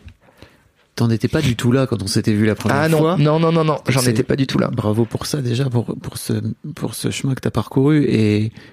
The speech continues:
Speaker 1: Mais en fait, je me disais aussi, est-ce
Speaker 2: C'est
Speaker 1: que
Speaker 2: grâce à lui, hein.
Speaker 1: <laughs> Non, c'est aussi grâce à toi.
Speaker 2: C'est grâce à lui.
Speaker 1: <laughs> Ok, si tu
Speaker 2: Et
Speaker 1: veux.
Speaker 2: à cause de lui aussi.
Speaker 1: <laughs> Oui, c'est ce que j'allais. En fait,
Speaker 2: Ouais.
Speaker 1: c'est ce que j'allais dire, c'est, euh, t'as réussi à,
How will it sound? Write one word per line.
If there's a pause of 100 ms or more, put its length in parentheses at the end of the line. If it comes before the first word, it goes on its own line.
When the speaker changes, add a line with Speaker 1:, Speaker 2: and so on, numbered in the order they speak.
(100)
Speaker 1:
Mais
en
fait,
je
me
disais
aussi,
est-ce
Speaker 2:
C'est
Speaker 1:
que
Speaker 2:
grâce
à
lui,
hein.
Speaker 1:
<laughs> (680)
Non,
c'est
aussi
grâce
à
toi. (120)
Speaker 2:
C'est
grâce
à
lui.
Speaker 1:
<laughs>
Ok,
si
tu
Speaker 2:
Et
Speaker 1:
veux.
Speaker 2:
à
cause
de
lui
aussi. (260)
Speaker 1:
<laughs>
Oui,
c'est
ce
que
j'allais. (1080)
En
fait,
Speaker 2:
Ouais.
Speaker 1:
c'est
ce
que
j'allais
dire,
c'est,
euh, (260)
t'as
réussi
à,